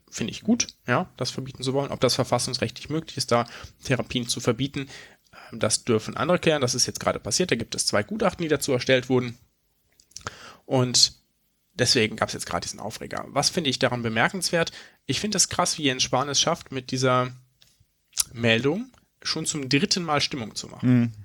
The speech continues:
Speaker 1: Ja. Der schafft es unglaublich, sich da jedes Mal wieder in Diskussion zu bringen, ja, bestimmt die komplette Meinungsmache und macht sich damit interessant. Ich hab, wenn man die Google Trends anguckt, Google Trends Konversionstherapien, können wir hier auch gerne verlinken, ja, dann sieht man, äh, dass es schon mal Peaks gab,
Speaker 2: Mhm.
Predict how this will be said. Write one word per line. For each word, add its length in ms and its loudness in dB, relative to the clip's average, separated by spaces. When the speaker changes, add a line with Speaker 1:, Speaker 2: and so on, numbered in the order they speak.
Speaker 1:
Ja. 220 -8
Der 160 4
schafft 340 0
es 300 0
unglaublich, 680 2
sich 220 2
da 100 4
jedes 300 4
Mal 140 2
wieder 160 0
in 80 -4
Diskussion 440 0
zu 120 -2
bringen, 340 0
ja, 200 2
bestimmt 380 0
die 60 6
komplette 340 2
Meinungsmache 640 2
und 220 -4
macht 180 0
sich 120 0
damit 240 -2
interessant. 580 -4
Ich 140 -2
hab, 280 0
wenn 200 0
man 140 2
die 80 -4
Google 280 2
Trends 320 2
anguckt, 360 0
Google 240 -4
Trends 300 0
Konversionstherapien, 880 2
können 180 -8
wir 40 -6
hier 140 -4
auch 120 -14
gerne 200 -8
verlinken, 340 -6
ja, 220 -4
dann 120 -2
sieht 180 2
man, 200 2
äh, 320 0
dass 180 0
es 80 4
schon 140 2
mal 100 4
Peaks 360 0
gab, 140 2
Speaker 2:
Mhm. 180 2